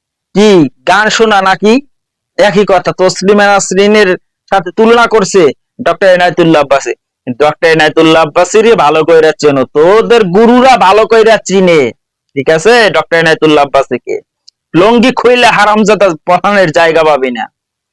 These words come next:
ঠিক আছে? ভালো হইয়া যা, ভালো হইতে পয়সা লাগে না। তোরে সাবধান করে বলতেছি রাকিব, এরপরে যদি কোনো আহলে সুন্নাত ওয়াল জামাতের বিরুদ্ধে, কোনো আলেমের বিরুদ্ধে যদি লাগার চেষ্টা করো,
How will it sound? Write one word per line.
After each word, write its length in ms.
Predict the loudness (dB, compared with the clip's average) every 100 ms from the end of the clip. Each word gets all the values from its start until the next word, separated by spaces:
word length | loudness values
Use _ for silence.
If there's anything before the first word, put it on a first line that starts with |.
| _ -4
ঠিক 80 | -2
আছে? 180 | 0 0
ভালো 240 | 2 2 2
হইয়া 160 | 2 2
যা, 120 | 2
ভালো 200 | 0 2
হইতে 200 | 0 -2
পয়সা 420 | -2 0 0 0
লাগে 260 | 0 0 0
না। 140 | 0 -2 _ _ _ _ _ -2
তোরে 180 | 0 0
সাবধান 560 | 0 -2 0 0 0
করে 200 | 2 2
বলতেছি 440 | 2 2 0 0 0
রাকিব, 340 | 0 0 -2 -4 _ _ _ _ _
এরপরে 460 | -2 0 0 0 0 2
যদি 140 | 0
কোনো 220 | 0 0 2 2 2
আহলে 260 | 2 0
সুন্নাত 280 | 0 0 0
ওয়াল 120 | 0 0
জামাতের 380 | 0 0 0 0
বিরুদ্ধে, 360 | 0 0 0
কোনো 160 | 0 2
আলেমের 360 | 2 2 0 2
বিরুদ্ধে 320 | 0 0 -2
যদি 200 | 0 2
লাগার 300 | 2 2 0 0
চেষ্টা 320 | -2 0 -2
করো, 280 | 2 2